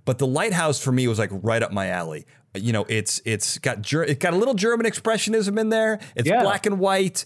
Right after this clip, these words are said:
Speaker 1: It's got some Lovecraft stuff going on there. Uh,
Speaker 2: Sure.
Speaker 1: you got weird personalities. You got isolation. You've gotta deal with others. It's got kind of that,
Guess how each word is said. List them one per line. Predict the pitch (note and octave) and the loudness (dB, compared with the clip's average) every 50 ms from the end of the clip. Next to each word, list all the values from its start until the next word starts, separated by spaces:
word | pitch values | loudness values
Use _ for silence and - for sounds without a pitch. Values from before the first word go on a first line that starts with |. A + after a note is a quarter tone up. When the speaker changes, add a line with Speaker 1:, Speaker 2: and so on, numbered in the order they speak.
| - - | -10 -12
Speaker 1:
It's | - - | -10 -4
got | - C#3+ A#2+ - | -2 0 0 0
some | B2 G2+ | 0 0
Lovecraft | G#2 A#2 D3 F#3 F#3+ F3+ - - G3 F3+ F3 - | 2 2 2 0 0 -2 -2 0 0 0 0 0
stuff | - - G3+ F3+ F3 - | 0 0 0 0 -2 -2
going | F3 F3 F3 F3 F3 | 0 0 2 2 2
on | F3 F3 F3 F3 | 2 2 2 2
there. | F3 F3 F3 E3+ E3+ E3 E3+ - - - - - - | 2 2 2 2 0 0 -2 -6 -14 -20 -14 -6 -2
Uh, | B2 A2+ A2 A2 A2 | 0 2 2 4 2
Speaker 2:
Sure. | - | 2
Speaker 1:
you | A#2 A#2 | 2 0
got | G2+ - A#2+ G#2+ G#2 - | 0 0 0 0 0 -2
weird | A2+ G#2 A2 C3+ D#3+ F3+ F#3 F3+ D3+ - | -2 0 2 2 4 4 2 2 0 -2
personalities. | - E3+ D3 D#3+ E3 D#3+ D#3+ D3 C3+ B2 | -2 -2 0 0 0 2 2 2 0 0
You | G2+ | -2
got | - - | -4 -2
isolation. | A2 D3 C#3+ - - B2+ G#2+ G#2+ B2+ D#3 F3+ D#3+ - - F#3 F3+ E3+ E3+ E3+ E3 - - - - | -2 0 0 0 0 0 0 2 2 0 0 0 0 0 0 2 2 0 0 -2 -4 -8 -6 -2
You've | C3 A#2+ | 0 0
gotta | C3+ B2 A2 G#2+ | 2 2 0 0
deal | G2+ C3 C#3 D#3 D#3 C#3+ | 0 0 0 2 4 2
with | B2+ A#2+ - - | 2 0 0 -2
others. | B2+ C#3+ D3 D#3+ D#3 C#3 | -2 0 2 2 2 2
It's | B2+ - | 0 0
got | - C#3 B2 A#2+ | 0 -2 -2 -2
kind | - D3 C#3+ | -2 -2 0
of | C3+ B2+ | 0 0
that, | B2 A#2 A2 - | 0 0 -2 -6